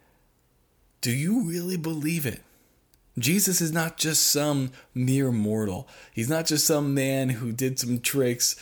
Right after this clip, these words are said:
and died on a cross. This is, this is the God of the universe. Do you believe that?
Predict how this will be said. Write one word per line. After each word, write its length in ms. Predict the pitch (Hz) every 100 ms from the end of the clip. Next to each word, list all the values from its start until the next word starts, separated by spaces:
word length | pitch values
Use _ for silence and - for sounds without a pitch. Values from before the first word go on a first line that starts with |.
| - - -
and 720 | 90 113 110 104 101 98 87 -
died 340 | 123 110 120 120
on 120 | 117
a 80 | 104
cross. 680 | - 117 107 107 135 - - - - -
This 360 | 107 147 -
is, 360 | 294 240 220 - - _ _ -
this 600 | 135 123 127 131 208 262
is 360 | 233 170 107 127
the 160 | 165
God 300 | 170 151 151
of 100 | 147
the 80 | 127
universe. 720 | 117 123 123 92 87 - - - _ - - _ 120
Do 120 | 117
you 320 | 113 143 214
believe 440 | 214 185 175 170 147
that? 240 | 95 -